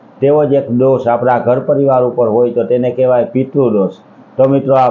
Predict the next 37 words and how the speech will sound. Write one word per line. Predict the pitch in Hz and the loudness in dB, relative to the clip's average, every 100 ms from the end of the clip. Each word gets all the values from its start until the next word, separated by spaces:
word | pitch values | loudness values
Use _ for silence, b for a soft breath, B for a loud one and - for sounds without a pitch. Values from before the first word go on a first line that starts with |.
| 127 | 0
પિતૃદોષ | 139 147 160 151 139 - | -2 0 0 0 -2 -4
થવાથી | 139 139 139 139 127 | 0 0 0 -2 -2
પણ | 127 107 | -2 0
ઘરની | 123 135 127 117 113 | 0 0 0 -2 0
દરેક | 147 147 - | 0 0 0
કાર્ય | 135 127 131 120 | 0 0 2 0
અટકી | - 147 151 | 0 -2 0
જાય | 147 113 - - - 110 | 2 0 -4 -16 -10 -4
અને | 120 | 0
મોટા | 120 139 156 135 | 2 2 2 0
મોટા | 135 127 117 | 0 0 0
વિઘ્ન | 123 131 | 0 0
આપણા | 123 120 120 | 0 0 0
ઘરની | 110 120 123 120 | 0 0 0 0
અંદર | 113 104 | 0 2
આવી | 98 101 | 2 0
જાય. | 90 82 - - - | -2 -6 -10 -20 -6
તો | 113 | 0
મિત્રો | 123 135 143 131 | 0 2 0 2
પિતૃ-, | 135 135 143 131 - - 139 | -2 0 0 -2 -8 -6 -4
પિતૃદોષમાંથી | 151 151 143 139 139 139 131 131 | -2 0 2 2 0 0 0 0
કેમ | 131 135 123 | 0 0 2
રાહત | 127 123 143 | 2 2 0
મેળવવી | 151 165 131 90 - - - - | 0 2 0 -2 -8 -20 -20 -4
તેના | 147 160 151 | 0 2 0
વિશેની | 147 156 139 131 | 0 0 0 2
માહિતી | 135 139 139 135 | 2 0 0 0
અમારી | 123 127 120 117 | 2 0 -2 -2
ચેનલમાં | 123 123 123 113 | -2 0 0 0
રજૂ | 110 135 | 0 0
કરેલી | 139 143 147 139 | 0 0 0 -2
છે, | - 98 - - - | -2 -6 -6 -18 -6
પરંતુ | 127 139 135 135 | 0 0 0 0
જો | 135 | 2
આપણે | 135 127 127 120 | 2 2 0 2
યજ્ઞ | 127 156 | 0 0
ન | 170 | 0